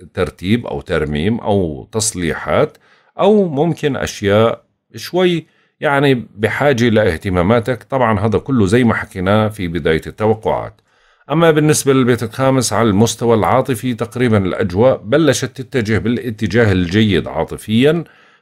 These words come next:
فعشان هيك اليوم بيحمل لك نوع من أنواع التقارب مع الحبيب أو مصالحة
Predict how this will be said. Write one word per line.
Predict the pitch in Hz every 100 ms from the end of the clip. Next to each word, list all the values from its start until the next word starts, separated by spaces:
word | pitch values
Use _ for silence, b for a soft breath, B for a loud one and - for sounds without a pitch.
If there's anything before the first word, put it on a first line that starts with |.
| b
فعشان | 139 110 120 123
هيك | 113 110
اليوم | 92 87 117 117
بيحمل | 80 - 110
لك | 85 -
نوع | 87 82 78
من |
أنواع | 64 76 101 85
التقارب | - - 135 135 117
مع | 110
الحبيب | 107 - 80 85 123 135
أو | - 87
مصالحة | 71 - 87 101 104 - 165